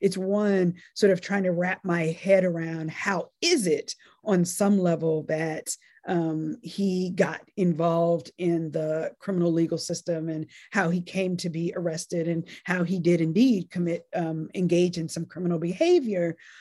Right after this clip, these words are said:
Um, and, you know, we can never really answer that question. How do people get involved in, um, criminal behavior? But one of the things that I do know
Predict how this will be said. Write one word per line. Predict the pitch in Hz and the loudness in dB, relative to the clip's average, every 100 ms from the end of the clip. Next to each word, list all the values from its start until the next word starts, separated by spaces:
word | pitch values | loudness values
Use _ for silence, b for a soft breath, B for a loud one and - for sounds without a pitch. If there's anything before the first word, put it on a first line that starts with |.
| B - | B 2
Um, | 208 196 185 190 190 - _ _ | 4 4 2 -4 -6 -10 _ _
and, | 220 220 226 | 2 4 4
you | 247 370 | 4 6
know, | 277 | 6
we | 277 233 247 226 285 | 6 0 -8 2 4
can | 285 262 | 6 6
never | 277 254 | 6 4
really | 202 226 233 214 - | 4 6 6 4 -4
answer | 185 175 - 175 - | -6 -6 -4 -4 -2
that | 160 - | -6 -6
question. | 170 160 - 156 | -8 -8 -8 -8
How | 147 175 | -6 -6
do | 156 | -6
people | - 180 180 160 160 151 b b - | -6 -8 -4 -4 -6 -8 b b -2
get | 160 175 175 - - | 6 6 4 -4 -4
involved | 185 160 160 160 151 - | -2 0 0 -2 -4 -4
in, | 170 160 156 147 _ _ _ | -2 -2 -2 -6 _ _ _
um, | 165 160 147 - | -2 -2 -4 -10
criminal | - 196 185 165 | -4 -2 0 -2
behavior? | 156 165 - 349 339 208 | -2 -6 0 2 4 2
But | 180 185 | 0 0
one | 226 349 427 | 4 4 4
of | 302 | -2
the | |
things | 254 165 151 147 156 - B B B | -4 -4 -4 -4 -6 -10 B B B
that | 202 196 | 4 4
I | 180 175 175 175 170 | 4 2 0 -2 0
do | 196 247 233 208 - | 6 8 6 4 -2
know | 214 170 156 151 151 | 2 4 2 -2 -4